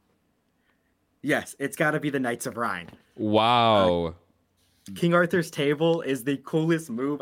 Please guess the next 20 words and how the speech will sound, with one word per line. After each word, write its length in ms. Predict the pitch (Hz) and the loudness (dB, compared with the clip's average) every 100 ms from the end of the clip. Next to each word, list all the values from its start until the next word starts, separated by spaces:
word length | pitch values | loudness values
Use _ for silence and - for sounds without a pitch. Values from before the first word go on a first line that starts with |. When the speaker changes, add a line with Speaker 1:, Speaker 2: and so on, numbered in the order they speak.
| - | -8
Speaker 1:
I've 180 | 127 117 | -12 -10
ever 300 | 131 131 127 | -10 -10 -12
seen. 460 | - 127 135 151 - | -10 -8 -8 -8 -8
I 120 | 127 | -10
think 220 | 127 147 | -6 -8
about 300 | 147 147 139 - | -6 -6 -6 -8
those 240 | 131 127 | -12 -12
two 380 | - 135 139 156 - _ _ | -10 -8 -8 -10 -16 _ _
almost 320 | 131 143 139 - | -8 -6 -6 -2
every 380 | 143 135 156 139 | -4 -2 -4 -4
day 460 | 123 131 147 175 - | -4 -4 -4 -6 -10
that 400 | 127 131 - - | -8 -8 -8 -12
<laughs> 40 | 131 | -10
I, 280 | 123 127 131 | -8 -8 -8
since 220 | - 139 | -10 -8
I've 160 | 139 120 | -8 -8
read 160 | 127 | -8
this 180 | 127 127 | -8 -12
book, 400 | 113 120 147 - _ _ _ _ - | -10 -8 -8 -10 _ _ _ _ -10
and 420 | 131 117 113 110 | -8 -6 -8 -10